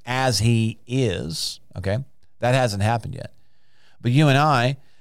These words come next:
there's a progression of glory going on, and as we look into his word, we're being transfigured or changed from one degree to a glory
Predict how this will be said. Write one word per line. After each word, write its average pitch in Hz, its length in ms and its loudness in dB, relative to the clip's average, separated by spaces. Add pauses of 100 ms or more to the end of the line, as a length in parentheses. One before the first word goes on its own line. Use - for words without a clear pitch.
(120)
there's 135 300 2
a - 40 2
progression 123 640 2
of 95 140 -2
glory 95 260 0
going 90 320 0
on, 87 320 -2 (240)
and 123 140 2
as 127 180 0
we 117 120 2
look 131 200 2
into 117 240 0
his 87 180 0
word, 98 240 0
we're 113 120 2
being 113 220 0
transfigured 113 580 -2
or 95 160 -8
changed 120 720 -2 (480)
from 107 360 -2
one 127 400 4
degree 139 400 4
to 123 240 2
a 113 80 4
glory 104 540 2